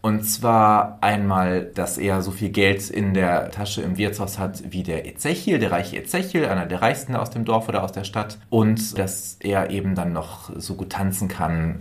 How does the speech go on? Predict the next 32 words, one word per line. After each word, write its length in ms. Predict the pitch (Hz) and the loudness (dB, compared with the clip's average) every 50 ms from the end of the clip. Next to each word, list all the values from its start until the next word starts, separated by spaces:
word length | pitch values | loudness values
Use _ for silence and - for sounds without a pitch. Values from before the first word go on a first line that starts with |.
| - | -10
wie 420 | - - 78 78 76 76 76 76 73 - - | -12 -10 -8 -8 -6 -6 -6 -8 -10 -12 -10
der 340 | 78 71 69 69 - - - - - - - - - | -8 -6 -4 -4 -4 -6 -8 -12 -14 -14 -14 -12 -6
berühmteste 560 | - 98 90 104 101 92 98 98 - - 90 | -4 0 2 2 2 2 0 -2 -6 -8 -6
Tänzer 360 | - - 117 127 127 127 110 | -2 0 0 2 4 4 4
des 220 | 92 107 107 - - | 4 4 2 2 4
Dorfes, 520 | 123 98 98 107 113 - 123 117 113 - 92 | 6 8 8 8 8 8 4 2 2 2 -2
also 240 | 87 90 87 78 | -4 -4 -4 0
wundervolle 1600 | 90 107 117 127 123 110 101 101 98 98 98 98 - - - - - - - - 92 - - - - - 110 101 104 101 95 95 | 0 2 2 4 6 6 6 6 6 4 2 -2 -6 -10 -12 -12 -12 -12 -10 -10 -10 -10 -10 -10 -4 0 2 4 4 4 4 4
Wünsche 540 | 101 104 123 123 - - 113 113 123 123 | 4 4 4 4 4 6 8 8 8 8
und 220 | 123 120 110 - - | 8 4 2 0 0
auch 80 | 90 | 0
ein 100 | 92 95 92 | 0 2 0
bisschen 320 | 104 - - 95 87 92 | 0 2 2 0 0 2
dumm 240 | - 131 165 208 208 | 2 4 6 6 6
eigentlich. 480 | - - 143 147 151 151 147 139 131 - | 8 8 8 8 6 4 2 -2 -2 0
Man 180 | 117 107 110 101 | 2 2 4 4
sieht 160 | 113 131 - | 2 0 0
schon, 140 | - 117 110 | 2 0 2
das 100 | 98 104 | 2 0
ist 220 | 113 104 - - | -2 -2 0 2
eigentlich 400 | 95 104 104 113 113 101 98 - | 4 4 4 4 2 -2 -4 -6
zum 140 | - - 92 | -2 -2 -2
Scheitern 380 | - - 180 151 135 - 135 123 | 0 2 2 2 2 0 -2 -6
verurteilt. 720 | - - - - 113 110 110 - 110 107 107 110 - - - | -6 -6 -2 0 0 0 0 0 0 2 2 0 0 -6 -12
Und 400 | _ - 110 113 110 110 110 107 | _ -2 2 4 4 4 2 0
ja, 320 | 104 95 - - 73 - - - - | 0 2 4 4 4 4 0 -8 -6
er, 380 | - 80 107 107 104 104 - - | 0 2 4 4 2 0 -2 -2
er 120 | 107 110 110 | -2 -2 -2
steigert 360 | - - - 110 120 123 120 | -2 -2 0 0 0 2 0
dann 100 | 110 101 | -2 -2
eine 160 | 87 92 92 | 0 0 0
Glashütte, 880 | 95 123 131 147 156 151 - 160 143 139 - 151 139 135 135 135 - | 4 6 8 8 8 6 4 0 0 0 2 2 4 4 2 0 -4